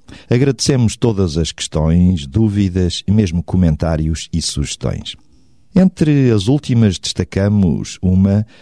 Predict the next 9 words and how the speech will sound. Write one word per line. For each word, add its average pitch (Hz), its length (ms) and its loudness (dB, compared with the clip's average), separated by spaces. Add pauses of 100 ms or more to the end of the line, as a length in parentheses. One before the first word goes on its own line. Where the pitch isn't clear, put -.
(140)
de 87 180 0
alguém 82 520 0
que 87 420 0
nos 73 440 -2
comentou 85 680 0 (240)
que 139 120 -2
provavelmente 135 720 0
a 98 60 0
aceitação, 92 880 -4